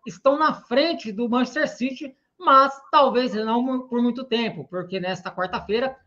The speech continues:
os Citizens voltam a campo para enfrentar a equipe do West Ham em jogo atrasado, não é isso, Barba?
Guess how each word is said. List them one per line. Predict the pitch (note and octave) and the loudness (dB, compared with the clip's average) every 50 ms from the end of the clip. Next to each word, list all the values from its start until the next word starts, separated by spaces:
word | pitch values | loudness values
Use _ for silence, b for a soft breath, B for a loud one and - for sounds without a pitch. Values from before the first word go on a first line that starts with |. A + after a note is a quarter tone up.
| _ _ _ | _ _ _
os | - B3+ B3 | -8 -8 -6
Citizens | - - B3+ C4+ C4 - C#4 C4+ C4 - - _ _ _ _ _ | -4 -2 -4 -4 -2 0 0 0 0 -2 -8 _ _ _ _ _
voltam | - E3+ G#3 A#3 B3 B3+ B3 B3 A3+ A3 | -8 -2 2 4 4 4 4 0 0 -2
a | F#3 | -2
campo | - - - C4 C#4+ C4+ - D#3+ - | -2 0 2 2 2 2 0 -4 -2
para | G3 G#3 G#3 A3 | -2 -2 -2 -2
enfrentar | E3 F#3+ G#3+ A3+ G#3+ - F#3+ G#3 G#3+ G#3 - - _ - | -4 -4 -4 -6 -4 -2 -2 -2 -2 -2 -4 -14 _ -6
a | F#3+ F#3 | -6 -6
equipe | F3+ F3+ G3 G3+ | -6 -6 -6 -2
do | G#3+ F#3 | 0 2
West | F3+ G#3+ B3+ C4+ C4 - | 4 4 4 4 2 0
Ham | F#3 - - - _ - | -6 -8 -8 -10 _ -6
em | B3+ C4+ G#3+ | -4 -4 0
jogo | E3+ A3 A#3+ B3+ | 2 2 2 2
atrasado, | B3 B3+ B3+ C4+ C#4+ B3 D#3+ G#3+ A3+ A3+ G#3+ F3+ D3+ D#3 | 2 2 2 2 2 2 4 4 4 4 4 4 2 -4
não | D#3+ F3+ | -4 0
é | A#3 D4+ | 0 0
isso, | - - - | 0 -2 -2
Barba? | G3 F#3 E3 C#3 C3 - - - | 0 0 0 0 -4 -8 -14 -18